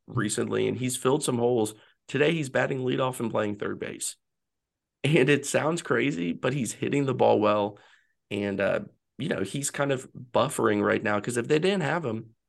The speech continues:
you might have a prospect up trying to fill a hole, and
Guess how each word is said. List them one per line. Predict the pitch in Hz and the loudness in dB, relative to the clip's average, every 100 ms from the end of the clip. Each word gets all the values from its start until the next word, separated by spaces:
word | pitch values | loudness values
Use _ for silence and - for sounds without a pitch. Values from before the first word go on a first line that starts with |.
| _ _ - | _ _ -6
you | 131 175 | -2 2
might | 156 143 | 2 2
have | 131 131 113 | 2 2 2
a | 107 | 0
prospect | 113 104 - 98 98 | 2 0 0 -4 -2
up | 98 98 | -4 -4
trying | 110 104 | -2 0
to | 101 | 0
fill | 107 104 | 0 0
a | 104 | 0
hole, | 101 90 | 0 0
and | - | -2